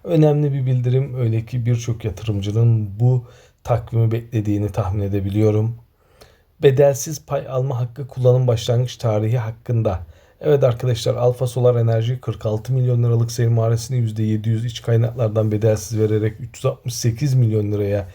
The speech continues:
çıkarmak istiyordu ve bunu S P K tarafından bu istek onaylandı. Ve arkadaşlar, bedelsiz pay alma hakkı kullanım başlangıç tarihi sekizinci ayın yirmi dokuzu iki bin yirmi üç.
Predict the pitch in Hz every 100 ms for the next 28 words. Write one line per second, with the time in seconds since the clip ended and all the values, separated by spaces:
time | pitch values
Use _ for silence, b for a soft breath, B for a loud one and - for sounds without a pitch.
0 | B B - - 127 117 123 117 - -
1 | 123 120 120 120 120 117 - 107 117 113
2 | 120 117 104 110 107 107 107 107 - B
3 | B B - - 131 - - 127 127 123
4 | 123 123 123 131 135 - b b b b
5 | 127 117 123 131 135 123 117 123 120 -
6 | 127 123 - b b b b b _ -
7 | 123 120 135 135 - 160 - - 139 151
8 | - 135 131 131 139 123 123 - 139 -
9 | 135 131 135 127 120 - 131 135 139 -
10 | 127 120 123 151 - 139 120 123 127 127
11 | 143 139 127 123 123 117 135 135 131 127
12 | 131 123 120 123 123 117 - -